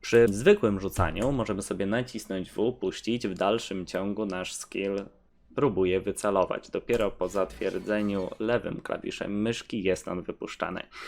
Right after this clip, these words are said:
Jest to również wygodna forma, jednakże wydaje mi się, że zbyt dużo czasu stracimy na naciśnięcie klawisza, który moglibyśmy wykorzystać na unik.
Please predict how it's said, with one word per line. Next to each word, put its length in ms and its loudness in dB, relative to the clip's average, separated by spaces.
Jest 460 2
to 200 6
również 380 2
wygodna 440 -2
forma, 360 0
jednakże 540 0
wydaje 260 0
mi 100 -2
się, 140 0
że 140 -2
zbyt 280 -2
dużo 300 0
czasu 320 -6
stracimy 560 -4
na 140 -4
naciśnięcie 520 -6
klawisza, 420 0
który 240 -4
moglibyśmy 520 -4
wykorzystać 640 -4
na 140 -6
unik. 440 -10